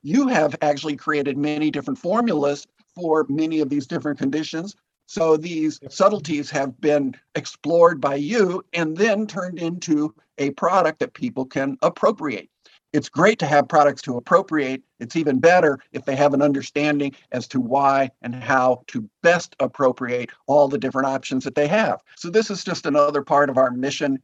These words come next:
Speaker 1: and I'm looking forward to having that opportunity.
Speaker 2: Absolutely. You and I both. You know, Steve, you brought up a very important word, and it is understanding.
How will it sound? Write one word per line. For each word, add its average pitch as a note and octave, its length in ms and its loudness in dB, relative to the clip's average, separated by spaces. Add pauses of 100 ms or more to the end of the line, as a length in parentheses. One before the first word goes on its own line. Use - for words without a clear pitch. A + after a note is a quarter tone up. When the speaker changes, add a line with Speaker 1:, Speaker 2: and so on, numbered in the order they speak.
Speaker 1:
and B2+ 340 -2 (220)
I'm D#3+ 100 2
looking D#3 280 2
forward E3 280 0
to C3+ 80 -4
having C#3 240 -2
that C#3+ 160 0
opportunity. C#3+ 640 -6 (560)
Speaker 2:
Absolutely. F3+ 560 2
You A3+ 160 6
and G3 140 2
I E3+ 140 0
both. C3 420 0 (560)
You F#3+ 100 6
know, A3 140 6
Steve, E3 280 0
you D#3 160 0
brought F#3+ 300 4
up F#3+ 160 0
a D3+ 120 0
very F#3 400 2
important F3 600 0
word, C#3+ 500 2 (480)
and C#3+ 580 -2
it D#3+ 200 -2
is D#3 260 -2 (120)
understanding. D3+ 920 0